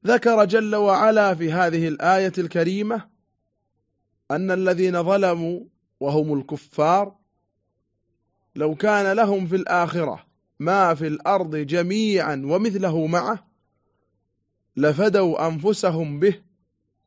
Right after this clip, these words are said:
من سوء العذاب الذي عاينوه يوم القيامة.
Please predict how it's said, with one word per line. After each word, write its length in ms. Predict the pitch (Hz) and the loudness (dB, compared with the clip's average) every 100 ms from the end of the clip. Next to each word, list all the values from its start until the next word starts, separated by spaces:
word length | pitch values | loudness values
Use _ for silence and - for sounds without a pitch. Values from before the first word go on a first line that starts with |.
| _ _ _ _ _ _ - | _ _ _ _ _ _ -8
من 200 | 151 151 | -4 -2
سوء 340 | - 190 185 | 0 0 0
العذاب 600 | 160 147 151 151 180 185 | 0 0 0 2 2 2
الذي 380 | 165 160 156 156 | -2 -4 -2 -2
عاينوه 680 | 143 156 151 139 165 196 165 | -2 0 0 0 -2 -2 -2
يوم 220 | 147 143 | -2 -2
القيامة. 600 | 135 123 127 127 139 95 | -4 -8 -6 -4 -2 -6